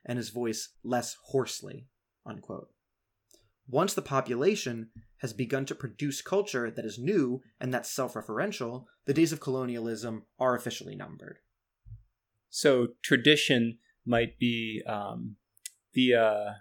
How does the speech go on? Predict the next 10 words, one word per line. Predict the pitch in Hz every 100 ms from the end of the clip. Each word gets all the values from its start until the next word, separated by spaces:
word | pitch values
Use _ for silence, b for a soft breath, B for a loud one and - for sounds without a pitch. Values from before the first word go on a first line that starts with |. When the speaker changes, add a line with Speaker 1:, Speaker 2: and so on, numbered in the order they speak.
| _ - - - - - _ -
Speaker 2:
the |
Confederate | 120 113 - 123 120 110
flag | - 120 113 113 110 113
as | 107
part | - - 113 110
of | 110
state | - 117 -
flags, | - 117 120 131 131 - b b _ _
and | 120 110 104 101 -
culture | - 131 127 - 113 107 107